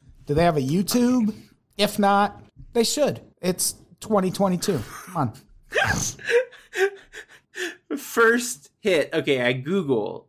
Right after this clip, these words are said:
Speaker 2: Elite Thai seal
Speaker 1: <laughs>
Speaker 2: Team. First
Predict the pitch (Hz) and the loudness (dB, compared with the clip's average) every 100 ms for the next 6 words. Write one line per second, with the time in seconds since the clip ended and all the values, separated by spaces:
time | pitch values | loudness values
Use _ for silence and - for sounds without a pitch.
0 | _ 143 131 139 165 - - 156 139 165 | _ -4 -2 -4 -6 -10 -8 -2 2 2
1 | - 262 330 - 294 - - - _ - | 2 2 0 -2 -4 -6 -10 -20 _ -20
2 | - - _ _ - 196 208 226 226 - | -20 -20 _ _ -4 2 6 6 4 -2
3 | - | -12